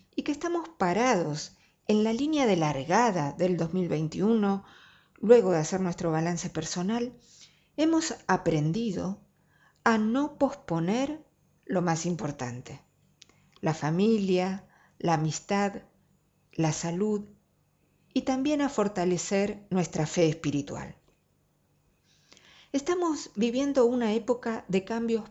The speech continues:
profundos, drásticos, muy rápidos, muy veloces, y debemos estar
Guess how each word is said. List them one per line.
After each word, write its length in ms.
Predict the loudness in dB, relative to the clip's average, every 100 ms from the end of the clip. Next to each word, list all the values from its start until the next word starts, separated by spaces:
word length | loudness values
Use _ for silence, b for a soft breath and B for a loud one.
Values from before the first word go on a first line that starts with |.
| _
profundos, 1080 | -2 -2 2 2 4 2 0 0 -2 -8 -14 B B B B
drásticos, 760 | 0 2 2 -2 -6 -2 -4 -4
muy 440 | -6 0 4 4
rápidos, 600 | 2 0 0 -2 -2 0
muy 220 | 0 -2
veloces, 800 | 2 2 2 -2 -6 -6 -8 -16 b b b b b b b -4
y 140 | 2
debemos 420 | 2 2 -2 -2
estar 560 | -4 -4 -4 -4 -6